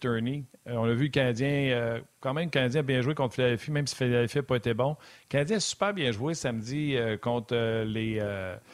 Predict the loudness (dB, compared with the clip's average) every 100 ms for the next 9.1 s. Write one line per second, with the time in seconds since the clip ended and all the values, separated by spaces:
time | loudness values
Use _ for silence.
0 | -20 -8 -2 0 2 2 2 2 2 2
1 | 2 2 2 2 2 0 0 -2 -2 -2
2 | 0 0 0 0 0 0 0 0 0 2
3 | 4 4 2 2 0 2 4 4 2 0
4 | 0 -2 -2 -2 0 0 0 -2 -4 -4
5 | -2 0 -2 -2 -2 -2 -4 -8 -12 -20
6 | -20 -4 -2 0 2 2 2 0 2 2
7 | 0 0 0 2 2 2 4 4 4 2
8 | 2 -2 -2 0 2 2 2 0 0 -4
9 | -6